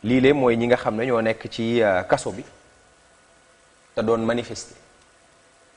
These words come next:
Maa ngi ciy jaarale di nuyuwaale président Macky Sall, maa nga laa siyaare bu baax. Ndeem suñu réew mi am na yoon,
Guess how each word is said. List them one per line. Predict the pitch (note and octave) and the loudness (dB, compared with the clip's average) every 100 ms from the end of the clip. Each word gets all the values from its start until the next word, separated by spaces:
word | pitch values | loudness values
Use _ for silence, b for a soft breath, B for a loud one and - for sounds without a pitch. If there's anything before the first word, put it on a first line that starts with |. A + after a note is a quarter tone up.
| _ _ _ _ _ _ _ | _ _ _ _ _ _ _
Maa | F#2 G#2+ | -6 -4
ngi | G#2+ | -4
ciy | C#3+ C3+ | -2 2
jaarale | A#2 G#2+ G#2 | 2 2 0
di | A2+ | 0
nuyuwaale | B2 B2 A#2 A2 | 0 2 2 2
président | - B2+ B2 A2+ | 0 -4 -2 -2
Macky | G#2+ | -4
Sall, | - G2+ | -4 -6
maa | F#2+ | -4
nga | G2+ | -4
laa | G2+ | -4
siyaare | G2 A2 E2+ | -4 -6 -6
bu | D2 | -6
baax. | A2+ - - - _ _ _ _ _ _ _ _ _ _ _ - | -8 -8 -12 -20 _ _ _ _ _ _ _ _ _ _ _ -10
Ndeem | G#2 C3 E3 | 0 2 2
suñu | - D3+ C#3+ C#3 - | -2 -2 -2 -6 -10
réew | B2+ B2+ B2 | -4 0 0
mi | A#2 | -2
am | - A#2 | -4 -4
na | A2+ | -2
yoon, | G2+ G2+ | 0 -2